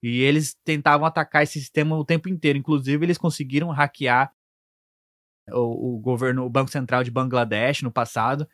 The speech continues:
E aí eles viram uma puta oportunidade dentro do universo cripto, falando, "Não, vamos começar a hackear isso."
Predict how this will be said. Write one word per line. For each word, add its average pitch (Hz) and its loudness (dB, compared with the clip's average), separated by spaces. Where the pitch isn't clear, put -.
E 139 -2
aí 135 2
eles 147 2
viram 156 2
uma 160 4
puta 180 -2
oportunidade 147 2
dentro 135 -2
do 131 -4
universo 127 -2
cripto, 156 0
falando, 156 0
"Não, 175 4
vamos 156 0
começar 175 0
a 170 4
hackear 180 2
isso." 123 -2